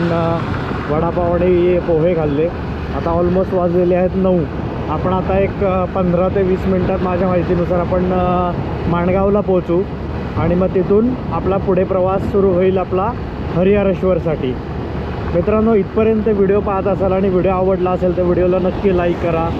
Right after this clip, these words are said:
खूप सुंदर अशी राईड चाललेली आहे, मस्त एन्जॉय चाललेला आहे. आता फक्त आहे ना, नाश्ता झाल्यानंतरचा हा जो पिरियड असतो ना,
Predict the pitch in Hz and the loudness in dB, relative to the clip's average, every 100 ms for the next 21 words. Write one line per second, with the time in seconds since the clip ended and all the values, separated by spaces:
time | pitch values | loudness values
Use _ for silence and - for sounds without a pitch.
0 | - - - - - - 180 196 - 202 | -4 -6 -4 -4 -4 -2 0 0 0 0
1 | 190 196 202 202 202 196 185 180 190 180 | 2 2 2 0 0 2 0 0 0 0
2 | 185 185 165 175 180 190 - - 196 190 | 0 0 0 0 2 0 -2 0 2 2
3 | 180 190 185 180 175 175 170 165 170 175 | 2 2 2 0 2 0 0 2 0 -2
4 | - - - - 175 202 196 185 240 220 | -6 -6 -6 -2 0 0 0 0 0 2
5 | 202 185 190 175 226 190 185 208 202 190 | 2 0 0 0 0 0 2 2 2 0
6 | 208 196 208 175 185 202 202 190 196 185 | 0 0 0 0 0 2 2 2 2 0
7 | 214 180 | -2 0